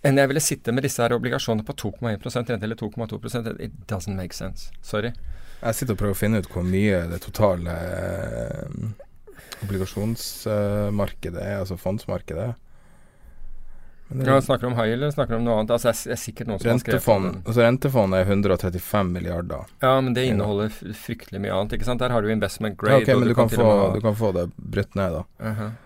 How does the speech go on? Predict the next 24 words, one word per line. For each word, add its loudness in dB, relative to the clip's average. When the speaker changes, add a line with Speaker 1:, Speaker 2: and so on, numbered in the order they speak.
Speaker 1:
Og 6
hvor, 6
Speaker 2:
Eh, 4
Speaker 1:
og 0
ser -2
du 0
på -6
hvilken 0
region 0
nå? -4
Speaker 2:
Når, 0
altså, -2
f-, -8
Speaker 1:
Europa? 2
Speaker 2:
den -2
her 0
norske -2
statistikken -10
på -8
det, -8
fra -6
NEF-, -4
ne-, -2
hva -6